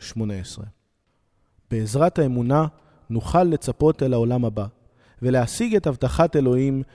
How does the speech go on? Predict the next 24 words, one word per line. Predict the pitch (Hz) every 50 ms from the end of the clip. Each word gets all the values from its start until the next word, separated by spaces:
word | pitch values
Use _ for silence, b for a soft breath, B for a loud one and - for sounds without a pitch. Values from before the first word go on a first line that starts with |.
| b b b -
להתפתחות | 120 123 127 123 - - 139 127 - - - 208 190 -
השכל | 156 - - 147 127 - - 135 123 120 120 b b b b b b
ולהתאחדות | - 117 113 147 160 165 160 151 - 151 131 - 131 131 156 180 - -
כוחות | - 151 - - 160 160 -
הנפש | 139 123 123 131 131 - 143 143 135 -
של | - 135 127 120
האדם | 113 113 113 110 117 127 135 135 131 131 - -
עם | - 127
כוחות | 117 - 113 - - 156 156 -
האלוהים, | 143 131 120 113 113 117 123 139 156 156 156 156 156 b b b b b b b b
והבאת | 113 104 127 131 123 120 107 120 123 135 156 175 -
כוחותינו | - - 139 - 127 - - 143 156 156 156 156 151 151 b b b b b -
לידי | 117 117 117 120 127 123 120
מגע | 120 117 113 110 139 139 143
ישיר | 139 127 120 - 139 139 127 123
עם | 117 110
האור. | 107 104 104 101 95 90 95 98 - _ _ _ _ _ _ b b b b b b b b
עלינו | - 120 127 156 190 208 196
לשמוח | 175 151 - - - 170 185 196 175 127 107 - - - - b b b b b
שהדברים | - - - 117 117 113 107 117 123 135 165 185
שסיבכו | 175 - 151 - - 127 120 117 - - 233 254
אותנו | 214 - - 120 117 113 117 139 151 b b b b b -
יעשו | 120 120 117 117 - - 175
פשוטים. | - - - 135 - - 170 147 120 98